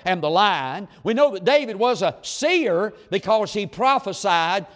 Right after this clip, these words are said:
over and over throughout the book of Psalms. We know that David was a sovereign because he's the greatest earthly king that ever, uh, Israel ever had. We know that David was a sire because he fathered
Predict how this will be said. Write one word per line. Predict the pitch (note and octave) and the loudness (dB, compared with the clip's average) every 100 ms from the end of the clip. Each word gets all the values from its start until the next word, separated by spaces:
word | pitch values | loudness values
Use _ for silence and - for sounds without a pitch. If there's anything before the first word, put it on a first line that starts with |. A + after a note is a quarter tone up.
| - | 0
over | A#3 C4 G3+ G#3+ | 2 4 2 0
and | G3+ | 4
over | B3 F#3 F3 | 4 4 -2
throughout | G3+ G#3+ G#3 F#3+ | 0 4 4 2
the | D#3 D3+ - | 0 -2 0
book | G3+ G#3+ | 0 0
of | D3 | -2
Psalms. | - A3+ G3+ D3 B2+ F3 - _ - | -2 2 2 0 -4 -8 -16 _ -2
We | A#3+ | 4
know | D4+ | 4
that | A3 G3 | 2 2
David | D4 B3 A3 | 2 2 0
was | B3 G3 | 0 2
a | E3+ - | 0 -2
sovereign | - - D#4 F#4+ F4 E3+ F3+ G#3 | -8 0 2 4 2 -2 -4 -4
because | F3+ G3 G#3 E3 | -4 -2 -2 -4
he's | G3+ C#3+ - - | -6 -8 -14 -4
the | G3 | -4
greatest | D3 C4 B3+ G#3+ - - | 2 2 2 -2 -4 4
earthly | C4 A#3+ G3 F#3+ | 4 4 -2 -4
king | G3+ A#3 G3 D#3+ | -2 -2 -2 -4
that | D3+ - - | -6 -8 -2
ever, | G#3+ G3+ D#3+ - - | 0 0 -2 -6 -4
uh, | F3+ F3+ | -2 0
Israel | A#3 A3 F3+ G3+ | 0 0 0 0
ever | G#3 D3+ | 0 0
had. | F#3 A3 C#3+ D3 F#3 - - | 0 2 0 -2 -6 -8 -2
We | C4 | 4
know | C#4 | 4
that | A#3 F#3+ | 4 2
David | C#4+ D4 A#3+ | 2 2 0
was | A#3 A3 | 0 2
a | G#3 - | 2 0
sire | - - C#4+ E4 E4 G#3 G#3+ A3 | -6 -2 2 4 4 2 0 -2
because | G3 G#3+ G#3+ F#3 | -2 -2 -2 -4
he | G3+ | -6
fathered | - A3 A#3+ B3 F#3 F3+ | -4 0 2 2 0 -4